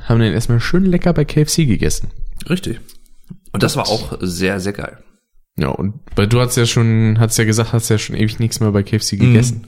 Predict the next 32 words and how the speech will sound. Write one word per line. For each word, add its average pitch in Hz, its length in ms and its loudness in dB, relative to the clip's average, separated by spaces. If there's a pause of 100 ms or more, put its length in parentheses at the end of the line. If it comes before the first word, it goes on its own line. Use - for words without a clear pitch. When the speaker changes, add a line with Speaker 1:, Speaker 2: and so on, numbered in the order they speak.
(140)
Speaker 2:
Mhm. 87 60 -6
Ja, 87 280 0
Speaker 1:
So 87 60 2
an 87 80 4
sich. 87 120 0
Speaker 2:
acht, - 160 -8
neun 101 140 2
Jahre 95 380 0
schon 95 300 -2
mindestens 101 460 0
nicht 95 140 -8
mehr. 95 240 -4
Irgendwann 127 340 0
mal 113 140 0
in 101 120 0
Köln, 143 520 2
als 104 180 -6
ich 113 140 -6
mit, 101 160 -6
äh, 107 180 -4
Freunden, 131 420 -2
da 98 120 -2
war 98 80 0
ich - 80 -8
aber 95 160 -8
noch 98 160 -6
in 95 100 -4
der, 92 280 -2 (840)
was, - 320 -10 (340)
der 101 160 -12
frühe 131 300 2
Oberstufe 107 680 -2